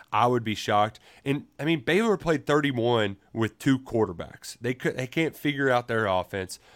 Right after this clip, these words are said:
Uh, I think U T S A just had an early bump in the road. It was their first game without Will Stein calling plays. I think they're gonna go direct course with that quarterback that returned for the Roadrunners after last year.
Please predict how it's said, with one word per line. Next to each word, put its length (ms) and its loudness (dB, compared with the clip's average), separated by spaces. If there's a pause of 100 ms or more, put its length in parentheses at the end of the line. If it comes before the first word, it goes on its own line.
(160)
Uh, 200 -2
I 160 4
think 180 2
U 140 -2
T 180 0
S 200 0
A 280 4
just 220 -6
had 180 0
an 80 2
early 280 2
bump 260 0
in 80 -6
the 80 -2
road. 320 2
It 60 -2
was 100 -8
their 140 -4
first 320 -4
game 340 -2 (260)
without 360 0
Will 160 4
Stein 400 -2
calling 340 -2
plays. 420 -2
I 120 -8
think 180 -2
they're 100 -2
gonna 200 -2
go 240 -8 (120)
direct 380 0
course 360 -2
with 100 -4
that 160 -4
quarterback 460 -4
that 140 -4
returned 400 -8
for 60 -14
the 80 -8
Roadrunners 520 -4
after 200 -6
last 340 -6
year. 140 -12